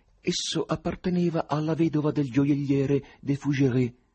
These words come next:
Anna Franzevna de Fougeray, rispettabile signora cinquantenne molto attiva, affittava tre camere su cinque. Uno degli inquilini si chiamava, pare, Belomut e l'altro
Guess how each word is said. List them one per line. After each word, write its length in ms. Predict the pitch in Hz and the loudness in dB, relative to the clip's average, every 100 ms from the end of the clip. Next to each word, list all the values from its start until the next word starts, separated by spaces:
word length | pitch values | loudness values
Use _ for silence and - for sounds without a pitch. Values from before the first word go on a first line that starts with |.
| _ _ _ _ - | _ _ _ _ -2
Anna 400 | 107 117 135 180 - | 0 0 -2 -6 -6
Franzevna 840 | - 139 117 110 85 101 127 - | 0 0 2 2 2 0 -2 -6
de 160 | - 131 | -2 0
Fougeray, 560 | - 135 135 120 127 - | 2 2 4 4 2 0
rispettabile 680 | 131 123 - 120 123 117 117 | -2 0 0 0 0 2 0
signora 360 | - 120 123 | 0 0 0
cinquantenne 580 | 120 117 123 117 123 120 | 0 0 0 0 2 2
molto 760 | 117 113 170 170 110 - 98 90 | 4 4 2 -2 -6 -4 -2 -2
attiva, 600 | - - 143 113 127 185 - - | -6 -8 -4 0 0 -2 -8 -12
affittava 560 | - - 175 143 113 110 _ | -10 -6 -4 -2 -2 -4 _
tre 260 | - 226 _ | -2 -2 _
camere 400 | - 107 117 156 | -2 0 -2 -2
su 160 | 170 202 | -4 -8
cinque. 520 | - 190 123 - 80 - _ _ _ _ | -6 -4 -4 -4 -8 -10 _ _ _ _
Uno 240 | 101 104 92 | -6 -4 -4
degli 180 | 82 | -4
inquilini 460 | 82 78 92 107 113 | -6 -6 -4 -2 -4
si 140 | - | -6
chiamava, 420 | - 104 90 73 - - | -6 -4 -2 -4 -8 -8
pare, 600 | 82 78 73 76 - _ | -4 -4 -6 -10 -12 _
Belomut 840 | 82 80 87 76 76 90 - - - _ _ | -8 -4 -4 -4 -8 -8 -10 -12 -12 _ _
e 160 | - - | -10 -8
l'altro 540 | - - - - - | -8 -10 -12 -18 -18